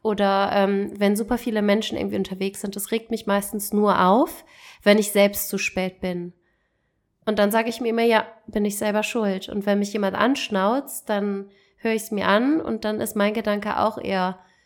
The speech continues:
es ist also, es tut mir leid, dass du jetzt einen schlechten Tag hast und, also weißt du, gar nicht mal so, zum Glück hab ich das nicht oder sowas, sondern einfach,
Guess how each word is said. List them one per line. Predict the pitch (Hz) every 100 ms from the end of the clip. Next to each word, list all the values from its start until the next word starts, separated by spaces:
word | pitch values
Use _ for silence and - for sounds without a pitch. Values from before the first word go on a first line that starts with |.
| _ _ _ _ -
es | 208
ist | 214 -
also, | 220 208 208 202 202 - _ _ _ _ _ -
es | 220
tut | - 247
mir | 226
leid, | 208 202 226
dass | 226 214 -
du | 202 226
jetzt | 226 226 226
einen | 220
schlechten | - 214 214 - 202
Tag | - 233 233 -
hast | 214 254 - - -
und, | 208 208 202 - - _ - - -
also | 226 220
weißt | 240 240
du, |
gar | 233 220
nicht | 233 240
mal | 214 208
so, | 214 214 214 214 _ _ _ _ _ _ _ _ _ _
zum | - 226
Glück | 226 233
hab | 226 226
ich | 226
das | 269 269
nicht | 285 285 285
oder | 254
sowas, | 247 247 247 254
sondern | 233 220 214
einfach, | - 202 208 - 208 220 -